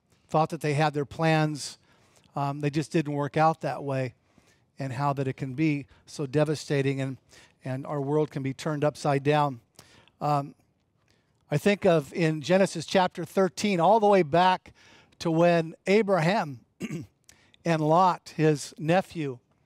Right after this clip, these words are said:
they were so prosperous, they had so many cattle, they had so much land, so many things that they decided that, A-, Abraham decided, you know, "The land won't support the prosperity that we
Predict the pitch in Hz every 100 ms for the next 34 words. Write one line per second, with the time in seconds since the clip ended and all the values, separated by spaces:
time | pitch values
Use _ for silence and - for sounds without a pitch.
0 | _ _ _ _ _ _ _ - 175 208
1 | 208 180 170 - 220 - 214 220 220 -
2 | 170 135 147 - - - _ _ _ _
3 | _ _ _ _ _ _ _ - 175 180
4 | - 208 220 220 220 190 202 180 151 170
5 | 165 180 175 156 _ _ _ _ - -
6 | 220 226 - 175 165 170 156 214 214 214
7 | - 208 190 175 - - _ - 151 180
8 | 175 180 - _ _ _ - 185 185 165
9 | 170 - 202 214 208 170 180 175 180 208
10 | - 202 208 180 175 170 - 180 175 180
11 | 190 - 190 180 170 170 160 214 247 214
12 | 220 - 196 - - 226 180 - - -
13 | _ 143 202 190 180 - 226 240 208 165
14 | 170 185 175 185 175 185 185